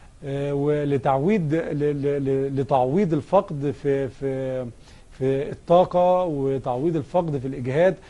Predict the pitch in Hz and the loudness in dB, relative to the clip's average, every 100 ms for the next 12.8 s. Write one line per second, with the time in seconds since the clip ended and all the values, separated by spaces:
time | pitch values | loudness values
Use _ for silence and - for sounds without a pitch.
0 | - - - 123 135 170 170 175 156 135 | -20 -20 -8 -2 2 2 2 0 0 -2
1 | 185 156 175 160 175 156 147 139 135 156 | -4 -2 -2 0 0 -2 -4 -4 -4 -2
2 | 131 170 143 110 - - - - - 131 | 0 0 0 -6 -12 -20 -20 -20 -12 -2
3 | 139 175 156 151 156 127 147 170 156 147 | 0 0 -2 -2 -2 -2 -2 0 0 0
4 | 156 127 120 160 165 170 147 139 123 160 | -2 -2 0 0 2 0 0 -2 -2 -2
5 | 226 196 160 214 202 185 180 143 165 180 | -2 -2 0 0 0 -2 -2 -2 -2 0
6 | 151 127 143 135 180 170 139 127 120 120 | -2 -2 -2 0 0 0 -2 -4 -6 -2
7 | 151 139 - - - - - - 151 143 | 0 0 -2 -18 -20 -20 -20 -16 -8 -6
8 | 143 143 147 143 190 185 190 175 165 147 | -4 -6 -4 0 2 2 0 0 0 0
9 | 143 180 156 185 175 180 165 147 175 151 | -2 -2 0 0 -2 -4 -4 -4 -2 0
10 | 143 131 107 - - - - 131 127 143 | -2 -2 -6 -16 -20 -20 -20 -10 -4 0
11 | 151 233 180 180 214 - 175 165 160 147 | 2 0 0 0 0 0 0 2 0 0
12 | 135 180 190 135 190 180 156 190 | 0 -2 -2 0 0 0 0 -2